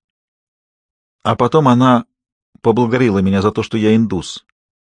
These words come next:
Мы с Вивьен никогда не говорили об индуизме, я вообще о нём мало знаю,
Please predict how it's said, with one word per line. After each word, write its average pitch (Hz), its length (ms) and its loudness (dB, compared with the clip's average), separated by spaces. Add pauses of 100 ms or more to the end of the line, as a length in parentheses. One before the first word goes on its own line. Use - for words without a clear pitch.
Мы 101 160 -4
с - 80 -8
Вивьен 117 320 0
никогда 120 380 0
не 92 120 -2
говорили 92 340 -2
об 95 140 -2
индуизме, 110 540 -2 (480)
я - 160 -10
вообще 165 240 -4
о - 40 -2
нём 165 140 -2
мало 131 220 0
знаю, 92 340 -4